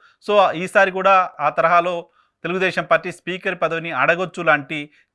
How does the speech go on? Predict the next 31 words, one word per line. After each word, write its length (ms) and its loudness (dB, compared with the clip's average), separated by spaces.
చర్చ 180 -4
జరుగుతోంది. 600 -4
తెలుగుదేశం 460 0
పార్టీకి 720 -4
పదహారు 440 4
మంది 240 -8
లోక్సభ 400 -8
సభ్యులు 380 -8
ఉన్నప్పటికీ 460 -8
కేవలం 460 -4
ఒక 120 -6
క్యాబినెట్, 640 2
ఒక 160 -6
సహాయ 360 2
మంత్రి 280 -10
పదవిని 320 -6
మాత్రమే 360 -4
ప్రస్తుతానికి 500 -4
తెలుగుదేశం 400 -8
పార్టీ 260 -8
తీసుకుంది. 480 -18
So, 80 -4
స్పీకర్ 480 -4
పదవి 240 0
కోసమే 560 -6
మరికొన్ని 720 -4
పోర్ట్ఫోలియోల్ని 800 -6
అడగలేదు 640 0
లాంటి 360 -2
చర్చ 160 -12
కూడా 320 0